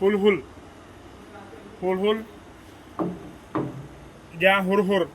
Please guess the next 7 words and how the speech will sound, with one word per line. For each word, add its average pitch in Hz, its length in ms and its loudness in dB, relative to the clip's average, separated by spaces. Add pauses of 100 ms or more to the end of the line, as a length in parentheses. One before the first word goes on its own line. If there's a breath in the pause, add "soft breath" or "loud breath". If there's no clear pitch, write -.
(420)
ਜਾਂ 185 220 2
ਫਿਰ 202 140 -2
ਜੰਗਲੀ 185 420 0
ਜੀਰਾ 208 440 2 (460)
ਜਾਂ 202 340 -2 (680)
ਜੰਗਲੀ 208 480 -2 (320)
ਸਰਸੋਂ, 196 380 -4